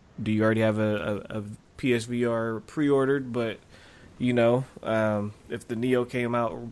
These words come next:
within around about the same time or the same day, would you just be like, you know, "Bump that pre-order, I'm getting the Neo instead"? Or are you guys even excited for the Neo at all? Talk to us on Twitter. I'm really curious to get you guys' opinion.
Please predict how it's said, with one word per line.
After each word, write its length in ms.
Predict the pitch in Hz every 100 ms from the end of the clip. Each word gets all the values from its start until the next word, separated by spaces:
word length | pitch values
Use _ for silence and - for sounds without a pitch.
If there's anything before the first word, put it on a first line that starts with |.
| -
within 300 | 123 107 120
around 240 | 120 117 117
about 220 | 113 110
the 60 | 113
same 280 | 127 117
time 280 | 110 120 117
or 40 | 113
the 80 |
same 360 | 107 127 120 117
day, 260 | 127 123 117
would 200 | 110 110
you 140 | 110
just 300 | 110 107 -
be 100 | 113
like, 220 | 107 107
you 100 | 110
know, 140 | 107 104
"Bump 260 | 110 113
that 160 | 110 104
pre-order, 400 | - 117 113 110
I'm 100 | 107
getting 220 | 113 107
the 40 |
Neo 280 | 107 113 113
instead"? 500 | 110 - 117 117 120 - - - - - - - -
Or 180 | - 127
are 20 |
you 140 | 143 147
guys 220 | 147 151
even 160 | 139
excited 400 | 135 147 143 135
for 140 | 131 135
the 100 | 131
Neo 260 | 135 131 123
at 60 |
all? 180 | 131 117
Talk 300 | 135 135 143
to 140 | 131
us 120 | 120 117
on 120 | 113
Twitter. 280 | 131 120 110
I'm 100 | 117
really 180 | 120
curious 340 | 117 123 117 110
to 60 |
get 200 | 110 110
you 100 | 117
guys' 240 | 117 107 107
opinion. 500 | - 120 113 107